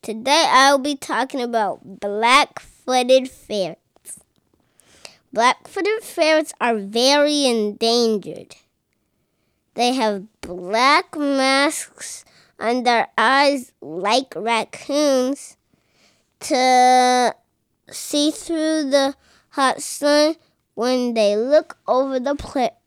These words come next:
prairie. They have sharp claws and teeth because they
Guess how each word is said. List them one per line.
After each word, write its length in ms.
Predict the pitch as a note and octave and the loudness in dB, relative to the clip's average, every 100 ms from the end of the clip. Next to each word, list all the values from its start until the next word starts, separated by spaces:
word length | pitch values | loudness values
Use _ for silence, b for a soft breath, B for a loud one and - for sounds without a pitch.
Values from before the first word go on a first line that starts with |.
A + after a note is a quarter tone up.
| - | -20
prairie. 680 | - C#4 B3+ B3 G#3 B2+ A#3+ _ _ _ _ _ _ _ _ _ _ _ _ - | -6 -2 0 2 0 -4 -10 _ _ _ _ _ _ _ _ _ _ _ _ -16
They 380 | G#3 A3 C4 C#4+ | -6 2 4 4
have 260 | D#4+ B3+ B3 | 4 0 -2
sharp 600 | - - C4 E4 E4+ - | -8 -2 2 2 0 -8
claws 600 | - A#3 C#4+ C#4+ D4 - _ _ _ _ | -8 -2 0 0 -2 -8 _ _ _ _
and 200 | - A#3+ B3 | -6 -6 -6
teeth 720 | - - F4+ D#4 C#4+ - _ _ _ _ _ b b b b | -6 0 2 2 -2 -6 _ _ _ _ _ b b b b
because 420 | B3+ B3+ D4 B3+ A3 | -8 -4 -2 -2 -2
they 300 | B3+ C#4 | 0 2